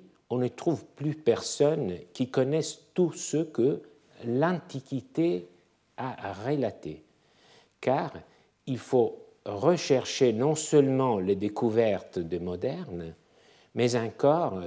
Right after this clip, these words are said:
celles des anciens, au milieu de l'oubli que l'incurie a jeté sur les choses. « Quelle cause assigner à cette léthargie ? » dit Pline. Les hommes,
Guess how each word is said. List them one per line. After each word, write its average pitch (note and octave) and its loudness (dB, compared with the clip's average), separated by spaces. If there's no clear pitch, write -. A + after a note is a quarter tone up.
celles A2+ 2
des G#2+ 2
anciens, G2 -4
au D#3 10
milieu C3 4
de G2+ -4
l'oubli F#2+ -6
que G2 2
l'incurie D3+ 2
a F2+ 2
jeté A2+ 0
sur - -4
les F#2+ 2
choses. « D#2 -4
Quelle E3+ 4
cause F3+ 8
assigner B2+ 0
à A2+ -2
cette - 0
léthargie ? » F#2+ 0
dit E2 -12
Pline. E2 -12
Les A2 0
hommes, C3+ 2